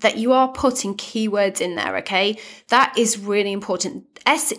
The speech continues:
you know, you need to have that search engine optimized. So you have those keywords in there that people can find on Instagram. When they look for things, your, your content will come up if you put the keywords in there. So you need to make sure,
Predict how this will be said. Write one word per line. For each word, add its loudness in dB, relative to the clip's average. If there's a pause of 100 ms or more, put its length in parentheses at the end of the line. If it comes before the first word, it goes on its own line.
you -2
know, 0
you 0
need 4
to -4
have -2
that 0
search 0
engine 0
optimized. -4 (300)
So 2
you 4
have 2
those 2
keywords 2
in -2
there -4
that -2
people -4
can 2
find 2 (580)
on 2
Instagram. -2
When 0
they 4
look 4
for 0
things, -2 (100)
your, 2 (340)
your -4
content 2
will 2
come 0
up 0
if -6
you -4
put -6
the -6
keywords -2
in -2
there. 0
So 0
you 0
need 0
to 0
make 2
sure, 0